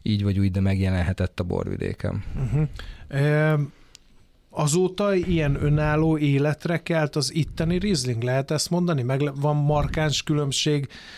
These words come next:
Speaker 2: a Moseli vagy a Vahaui, ö, Rieslingekhez képest?
Speaker 1: Hát a német Rieslingekhez képest azért
Speaker 2: Mhm.
Speaker 1: mindenképpen,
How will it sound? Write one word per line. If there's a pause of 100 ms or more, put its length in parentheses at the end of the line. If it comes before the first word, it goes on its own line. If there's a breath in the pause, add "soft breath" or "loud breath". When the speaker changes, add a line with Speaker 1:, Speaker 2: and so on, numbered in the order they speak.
(140 loud breath)
Speaker 2:
a
Moseli
vagy
a
Vahaui,
ö,
Rieslingekhez
képest? (1800 loud breath)
Speaker 1:
Hát
a
német
Rieslingekhez
képest
azért
Speaker 2:
Mhm.
Speaker 1:
mindenképpen,